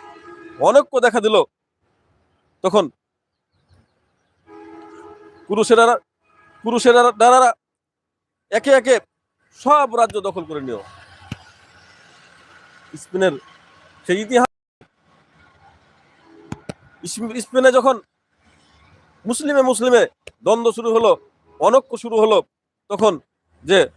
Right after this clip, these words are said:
ক্রুসেডাররা একে একে যত রাজ্য ছিল সবকে দখল করে নিল।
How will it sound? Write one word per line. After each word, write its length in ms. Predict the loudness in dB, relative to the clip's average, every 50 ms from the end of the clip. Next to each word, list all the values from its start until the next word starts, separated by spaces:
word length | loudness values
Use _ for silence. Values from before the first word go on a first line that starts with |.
| _ _ _
ক্রুসেডাররা 760 | -12 -12 -6 -4 -2 0 2 2 2 2 2 2 0 0 0 -4 _ _ _ _ _ _ _ _ _ _ _ _ -20 -20 _ _
একে 220 | -4 -4 -2 0 0
একে 220 | 0 0 0 -4
যত 260 | -2 0 -2 0 2
রাজ্য 440 | 2 4 4 4 2 2 0 -6 -10
ছিল 160 | -8 -8 -8 -10 -10 -10 _ _
সবকে 280 | -6 -6 -6 -6 -8 -8
দখল 260 | -6 -6 -6 -6 -8
করে 140 | -8 -8 -8
নিল। 180 | -8 -10 -10